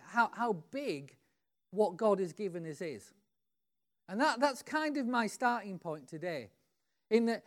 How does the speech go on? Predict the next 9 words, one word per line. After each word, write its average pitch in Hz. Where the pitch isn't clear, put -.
everything 349
you 302
need 196
for -
ev-, 285
every 285
situation 269
in 302
life, 277